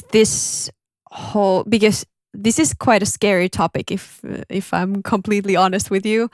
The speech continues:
like, thinking about someone stealing someone's identity and there's m-, not much anything you can do about it. So I think that's also a reason why there is so much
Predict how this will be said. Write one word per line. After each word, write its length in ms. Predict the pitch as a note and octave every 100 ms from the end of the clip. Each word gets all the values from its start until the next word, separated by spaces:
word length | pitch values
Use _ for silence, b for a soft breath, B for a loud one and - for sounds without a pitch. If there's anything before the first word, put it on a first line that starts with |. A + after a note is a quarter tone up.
| B B -
like, 280 | D#3+ F#3 -
thinking 380 | G#3+ F#3+ F#3
about 300 | E3+ D#3 F#3
someone 300 | - E3 E3+
stealing 360 | G3 - F3 F3+
someone's 380 | - - F#3 -
identity 560 | F3 F#3 G3 F#3+ F#3 F3
and 120 | F3
there's 400 | E3 - F#3 - -
m-, 140 | F#3+ - _ _ _ _ _
not 260 | G#3 F#3+ F#3 - G3
much 200 | D3+ -
anything 360 | G3 F#3+ F#3
you 120 | E3+
can 160 | - G3
do 180 | A3+ A#3
about 360 | F#3 - -
it. 180 | E3 F3+ B B B
So 260 | - F3+ D3+
I 140 | F3
think 220 | G3+ G3
that's 240 | F#3+ - -
also 340 | F#3+ - F3
a 100 | E3
reason 440 | F#3+ G#3 G3 E3+ D#3+
why 180 | D#3+
there 180 | E3 C#3+
is 120 | F#3
so 300 | - F3 E3+
much 440 | E3+ D#3+ - -